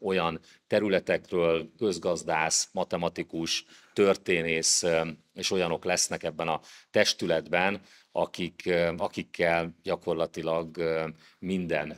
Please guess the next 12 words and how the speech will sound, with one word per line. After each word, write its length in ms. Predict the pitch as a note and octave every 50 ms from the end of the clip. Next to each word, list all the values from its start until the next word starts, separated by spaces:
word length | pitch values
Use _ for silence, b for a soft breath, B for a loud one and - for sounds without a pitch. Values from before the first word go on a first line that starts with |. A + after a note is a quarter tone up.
| - -
ö, 160 | - F2 D#2
területre 480 | - - F2 D#2+ D#2+ D#2+ - - D#2+ D#2
kiterjedően 840 | - F#2 - - E2 D#2 D#2 D#2 D#2 D2+ D#2 D#2 D#2 D2+ D2+ D2+
tudunk 280 | - - D2+ D2+ D2 D2+
majd, 280 | D2 D2+ D2 D2 C#2+ D#2+
ö, 180 | D#2 D2 D2 D2+ D2
együtt 300 | D2+ E2+ D2+ D2+ D#2 C#2+
dolgozni 500 | - D#2+ D#2 D2+ D2 D2+ D2+ - E2 D#2
és, 280 | D2+ C#2+ - - - _
ö, 140 | - D#2+ D2+
stratégiát 680 | D2 - - F2 - - E2 D2+ C#2+ D2 D2 C#2+ - -
alkotni. 500 | C#2+ C#2 - - C#2+ - - - -